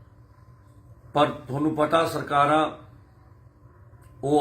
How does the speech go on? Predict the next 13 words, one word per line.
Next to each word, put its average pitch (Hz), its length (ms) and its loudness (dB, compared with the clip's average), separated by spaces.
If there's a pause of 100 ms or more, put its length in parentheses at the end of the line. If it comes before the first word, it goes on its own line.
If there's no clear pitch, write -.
ਆਡੀਓ 147 280 0
ਉਹਨਾਂ 156 260 2
ਦੀ 151 100 2
ਉੱਥੇ 151 260 -2
ਨਹੀਂ 147 220 2
ਜਾਣ 139 280 2
ਦਿੱਤੀ 131 340 -8
ਗਈ। 120 180 -4 (1040)
ਪੱਖ 160 300 2
ਇਹੀ 160 240 2
ਰੱਖਣਾ 156 400 0
ਚਾਹੁੰਦੇ 156 360 0
ਸੀ 156 220 -2